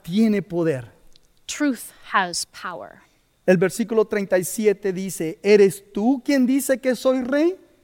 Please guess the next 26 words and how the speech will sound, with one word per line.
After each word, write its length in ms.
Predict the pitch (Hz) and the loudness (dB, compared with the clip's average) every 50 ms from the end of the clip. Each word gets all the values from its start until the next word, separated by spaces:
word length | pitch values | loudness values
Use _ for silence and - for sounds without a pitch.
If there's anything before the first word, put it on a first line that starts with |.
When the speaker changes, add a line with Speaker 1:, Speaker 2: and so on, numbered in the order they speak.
| _ _ _ _ _ _ | _ _ _ _ _ _
Speaker 1:
Yo 260 | - 143 170 214 226 | -4 6 8 8 8
para 360 | 220 - 220 208 202 190 180 180 - - | 8 4 2 4 4 4 2 0 -2 0
esto 500 | 180 226 277 269 - - _ - 254 254 | 2 4 4 4 2 -4 _ -4 -2 0
nací 600 | 254 262 247 - - - 285 285 247 156 120 - _ _ _ _ _ _ _ | 0 -2 -2 -4 -6 -6 -4 -4 -4 -6 -8 -12 _ _ _ _ _ _ _
y 80 | 180 180 | -6 -2
para 400 | - - 175 170 156 151 156 170 | 2 4 4 4 4 2 0 4
esto 520 | 196 240 262 247 - - _ - 190 165 | 4 6 4 4 2 -2 _ -2 -2 0
vine 640 | 147 139 139 135 190 214 233 226 208 190 180 175 180 | -2 -6 -4 -2 -2 0 0 0 -2 -2 -2 -4 -4
al 220 | - 170 175 175 170 | -2 -2 -2 -2 -2
mundo, 520 | 170 185 214 208 175 143 123 120 - - _ _ _ _ _ _ _ _ _ | -2 -2 0 0 -2 -4 -6 -10 -14 -20 _ _ _ _ _ _ _ _ _
para 340 | - 180 180 170 160 156 151 | 2 4 4 4 4 0 0
dar 480 | 143 160 185 214 233 247 247 240 240 | 0 0 2 2 2 2 0 -2 -2
testimonio 840 | - 202 185 - - _ 175 160 151 156 165 202 226 233 220 220 208 | -2 -2 -4 -4 -8 _ -6 -6 -4 -2 2 2 2 2 2 0 -2
de 120 | 190 202 190 | -2 0 0
la 120 | 185 185 | 0 0
verdad. 560 | 180 180 175 160 156 175 170 147 127 117 - _ _ _ _ _ _ _ _ _ _ | 0 -2 -4 -4 -4 -4 -4 -4 -4 -8 -14 _ _ _ _ _ _ _ _ _ _
"Todo 300 | 220 220 226 214 226 220 | 6 8 8 8 6 4
el 140 | 208 190 - | 2 0 0
que 120 | - 185 | 0 0
está 500 | 170 - - - _ 208 233 262 285 285 | 0 0 -2 -2 _ 2 2 2 2 6
de 140 | 269 254 214 | 6 6 6
parte 500 | - - 240 247 285 302 - - 269 262 | 6 2 0 0 0 -2 -2 -2 0 2
de 100 | 269 262 | 2 2
la 140 | 262 262 262 | 2 0 0
verdad, 600 | 262 240 220 190 226 233 196 151 151 156 156 - _ _ _ _ _ _ _ | 0 0 2 2 2 2 2 0 -2 -6 -8 -12 _ _ _ _ _ _ _
escucha 960 | 175 170 147 - - - _ - 202 190 - - 156 151 151 151 151 151 | -4 -4 -4 -4 -10 -16 _ -6 -4 -4 -4 -4 -4 -4 -4 -4 -8 -12